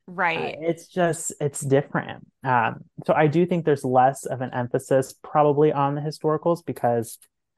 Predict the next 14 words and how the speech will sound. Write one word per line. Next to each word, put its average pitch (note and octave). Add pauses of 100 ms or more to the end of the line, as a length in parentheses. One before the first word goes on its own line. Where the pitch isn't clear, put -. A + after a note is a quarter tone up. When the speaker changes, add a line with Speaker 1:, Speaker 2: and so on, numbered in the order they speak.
(120)
Speaker 1:
I B2+
think B2+
as A#2+ (600)
children C3+
and A#2+ (400)
technology B2+
has A#2+
increased, C#3+
and C3
maybe B2
we'll A#2+
see B2
that C3+
with, A#2+